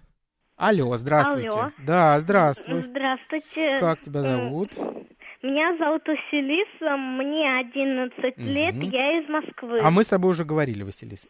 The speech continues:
Speaker 1: или мне
Speaker 2: Да.
Speaker 1: кажется? Да, да, вот что-то мне подсказывает. Так, хорошо, Василис, давай, а,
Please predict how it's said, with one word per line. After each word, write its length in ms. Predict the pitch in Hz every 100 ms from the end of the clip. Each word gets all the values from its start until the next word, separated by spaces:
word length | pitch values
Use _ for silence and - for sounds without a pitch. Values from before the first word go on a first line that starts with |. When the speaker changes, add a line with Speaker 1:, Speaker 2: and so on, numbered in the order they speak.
| -
Speaker 1:
или 120 | 139
мне 160 | 135
Speaker 2:
Да. 100 | 135 240
Speaker 1:
кажется? 200 | 196 214
Да, 300 | - 147 131 -
да, 280 | - 127 104 104
вот 140 | 135
что-то 260 | - 143 131
мне 160 | 127
подсказывает. 600 | 120 131 - - - - - - - - _
Так, 200 | 151 139
хорошо, 520 | 190 254 - 151 127
Василис, 460 | 120 - 175 143 113
давай, 520 | 147 185 196 139 127 _ -
а, 440 | 156 151 147 139